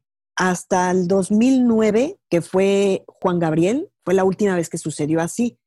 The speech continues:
Y de repente, el siguiente año, que fue el dos mil diez, fue Plácido Domingo. Y ahí tuve la suerte de que la academia me, me buscó a mí y me dijeron, "Oye, ¿qué hacemos? ¿Cómo lo podemos hacer? No sé qué, no sé qué, qué se, qué, qué piensas que podemos hacer, no?".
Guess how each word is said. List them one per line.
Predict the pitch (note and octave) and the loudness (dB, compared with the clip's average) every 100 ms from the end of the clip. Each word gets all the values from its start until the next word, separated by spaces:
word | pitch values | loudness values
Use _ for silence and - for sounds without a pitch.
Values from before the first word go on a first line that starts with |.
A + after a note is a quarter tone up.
| _ _ _ _ | _ _ _ _
Y | G3+ | 2
de | G3+ | 2
repente, | G3 G3+ G3+ A#3+ A3+ A#3+ A#3+ - - | 2 0 0 -2 0 0 0 -4 -2
el | F#3+ F#3 | 0 0
siguiente | - F3+ G#3 A3 G#3 A3+ | -2 0 0 0 0 0
año, | G3+ F3 | -2 -2
que | E3+ | -2
fue | G3+ | -2
el | G3 | -2
dos | F#3 | -2
mil | G3 G3 | -2 0
diez, | F#3+ F#3+ - | 0 -2 0
fue | G3 G3+ - - | 0 0 -2 -2
Plácido | F#3+ F#3 F#3+ F#3+ | -4 -2 -2 0
Domingo. | F#3+ G3+ G3+ F3+ _ _ _ _ - | 0 -2 -2 -6 _ _ _ _ -2
Y | G3 | 0
ahí | G3+ A3 | 2 0
tuve | A3 A3+ A3+ | 0 -2 0
la | G3+ | -2
suerte | G#3+ G3+ F#3+ F3 | -2 -2 0 -2
de | D#3+ | 0
que | D#3+ | -2
la | D3+ | -2
academia | D#3+ E3 F3 F3 | -2 -2 0 -2
me, | E3+ D#3+ - | -2 -4 -2
me | D#3+ | -4
buscó | D#3+ D#3 - E3+ | -2 -4 -4 -2
a | |
mí | F3+ F3 - _ _ - | 0 -2 -6 _ _ -2
y | F3 | 0
me | F3 | 0
dijeron, | E3+ F#3+ G3 G3+ | 0 -2 -2 0
"Oye, | G#3 G3+ - | 0 -2 -4
¿qué | G3 | -10
hacemos? | - A3+ G3 F#3+ | -8 -8 -6 -6
¿Cómo | - F#3+ F#3+ | -4 -2 -2
lo | F3 | -2
podemos | E3 E3+ F3+ | -2 -2 -4
hacer? | E3 - F3 | -8 -6 -4
No | F3 D#3+ | -4 -4
sé | D#3 | -6
qué, | F3 | -4
no | E3+ | -6
sé | E3 E3 | -4 -6
qué, | F3 | -4
qué | F3+ | -4
se, | E3+ E3+ _ - | -6 -10 _ -2
qué, | F#3+ F3 _ _ _ - | 0 -2 _ _ _ -4
qué | G3 | 0
piensas | G#3+ G3+ G3 - | 0 0 -4 -2
que | E3+ D#3+ | 0 0
podemos | D3 D#3+ F3 F3 | -2 -2 -2 -2
hacer, | F3 G#3 F3+ | -4 -4 -4
no?". | D3+ G#3 | -6 -10